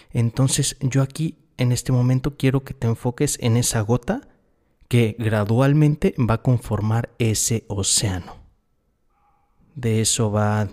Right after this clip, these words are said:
digamos, esta, esta teoría, esta, este resumen del que te estoy dando sobre este episodio. ¿Y a qué va todo esto? Resulta que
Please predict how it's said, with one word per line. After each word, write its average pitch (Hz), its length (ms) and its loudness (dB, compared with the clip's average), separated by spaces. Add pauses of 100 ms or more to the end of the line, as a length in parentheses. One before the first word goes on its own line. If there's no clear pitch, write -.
(100)
digamos, 107 560 -2 (500)
esta, 107 720 -2 (220)
esta 113 300 -4
teoría, 120 600 2 (580)
esta, 104 800 -2 (600)
este 120 240 4
resumen 107 680 0 (560)
del 110 220 -4
que 107 100 -2
te - 120 -4
estoy 117 240 2
dando 113 260 2
sobre 117 280 -2
este 120 200 -2
episodio. 123 580 2 (460)
¿Y 135 160 2
a 131 120 0
qué 143 120 2
va 151 100 4
todo 160 320 4
esto? - 460 2
Resulta 151 600 0
que 117 300 -6